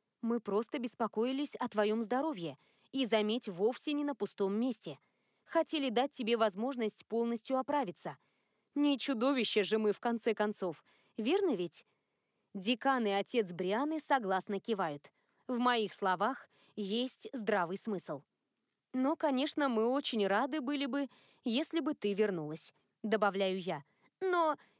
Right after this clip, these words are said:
честно говоря", я обвожу всех взглядом, давая понять, что много думала и приняла непростое, но взвешенное решение. Лично я считаю, что ей обязательно нужно сыграть.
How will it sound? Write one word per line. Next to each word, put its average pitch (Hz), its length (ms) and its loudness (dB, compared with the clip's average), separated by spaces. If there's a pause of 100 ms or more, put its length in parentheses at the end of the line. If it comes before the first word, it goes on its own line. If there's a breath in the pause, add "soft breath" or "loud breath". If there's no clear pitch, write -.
честно 202 420 0
говоря", 190 420 0 (440 soft breath)
я 262 260 2
обвожу 226 400 -2
всех 214 320 0
взглядом, 190 560 -2
давая 233 340 2
понять, 233 360 -2
что - 240 -2
много 226 420 0
думала 175 500 -2 (320 soft breath)
и 285 120 0
приняла 233 480 2
непростое, 226 800 0
но 277 180 2
взвешенное 185 720 -2
решение. 185 580 -2 (680)
Лично 302 320 0
я 220 240 2
считаю, 185 400 0
что 233 220 -4
ей 269 280 0
обязательно 226 760 0
нужно 202 360 -2
сыграть. 220 540 -4